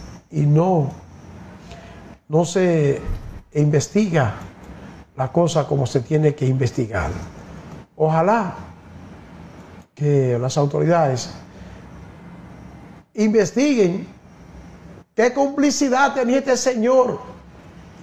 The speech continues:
que estaba aquí en el país delinquiendo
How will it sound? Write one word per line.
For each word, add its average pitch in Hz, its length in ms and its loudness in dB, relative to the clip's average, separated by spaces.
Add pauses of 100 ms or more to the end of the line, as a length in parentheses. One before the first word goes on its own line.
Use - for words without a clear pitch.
(260)
que 151 100 0
estaba 175 360 0
aquí 202 280 0
en 175 80 -2
el 165 140 2
país 151 540 0 (1300)
delinquiendo 156 800 0